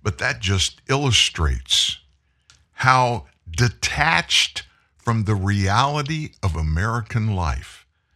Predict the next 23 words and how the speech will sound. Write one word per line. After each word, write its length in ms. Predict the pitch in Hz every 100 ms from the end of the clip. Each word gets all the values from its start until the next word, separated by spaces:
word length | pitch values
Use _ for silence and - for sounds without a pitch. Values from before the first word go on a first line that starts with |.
| _ _ _ _ -
this 320 | 95 139 -
president 760 | - 123 107 95 95 95 90 - -
is. 500 | 78 64 - - - _ _ _ _ _
And 340 | 147 139 131 - -
I 160 | 165 233
get 460 | 185 135 90 -
tired 580 | - 135 139 123 87 73
of 160 | 73 -
pointing 420 | 120 117 107 95
out 260 | 90 90
his 280 | 73 82 76
deficiencies. 1160 | 80 76 - 85 - 67 58 - - - - - _ _ _ _ _ _ _ _
I 80 | 131
get 240 | 131 120
tired 300 | - 143 160
of 80 | 104
that. 120 | 85
I 120 | 113 185
get 200 | 214 -
tired 300 | 156 175 156
of 160 | 110
pointing 380 | - 135 131 120
out 300 | 120 127